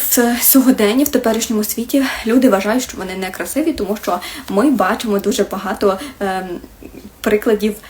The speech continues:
краси в Інстаграмі, в інтернеті, скажімо так. І якщо задати собі питання: "А чи це правда?" От ви задаєте собі питання, чи це правда? І найчастіше на перше питання завжди відповідь "так", тому що мені здається, що так, тому я відповідаю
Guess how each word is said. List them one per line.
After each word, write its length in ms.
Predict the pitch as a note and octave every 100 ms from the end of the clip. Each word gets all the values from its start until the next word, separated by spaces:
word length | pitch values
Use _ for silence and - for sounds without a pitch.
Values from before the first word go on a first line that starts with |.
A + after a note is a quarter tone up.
| -
краси 540 | - G#3+ - - - A#3 - G#3
в 40 |
Інстаграмі, 760 | G#3 - G3+ G3 G3+ F3 - - - -
в 100 | -
інтернеті, 520 | A3+ G#3+ G#3 E3+ F3 - -
скажімо 280 | - G3+ - -
так. 240 | E3+ - - - - - A3+ A3 -
І 240 | A#3 A#3+
якщо 340 | A#3 A#3+ - C4+
задати 280 | C4 B3+ B3+
собі 220 | B3 B3+
питання: 380 | B3+ G#3+ G3+ -
"А 80 | G#3+
чи 120 | C4
це 140 | B3+
правда?" 480 | C4 G#3+ A3+ B3+ F3 - - - - - - -
От 120 | G#3
ви 120 | B3
задаєте 360 | C#4 G#3+ G3+ -
собі 160 | G#3+
питання, 320 | G#3 G#3 G#3+ A#3+
чи 120 | C#4+
це 140 | C4+ B3+
правда? 320 | - F3+ F3+ - D#4+ -
І 180 | B3 A#3+
найчастіше 640 | B3 B3+ C4 - G#4 C#4+
на 120 | G#3+
перше 340 | G#3+ C4+ C4
питання 460 | A3 C4 D4+ G#4+ C4+
завжди 400 | G#3+ G#3 G3+ D#4
відповідь 360 | C4+ C4 A3 G3+ -
"так", 280 | F#3 - - -
тому 220 | G3 G3+
що 140 | - -
мені 260 | G#3 A3 D#4+
здається, 400 | A3+ G3+ A3 G#3
що 160 | -
так, 280 | G3+ C4 F4
тому 260 | - A3+ D4+
я 100 | B3
відповідаю 440 | G3 G#3 F#3+ G3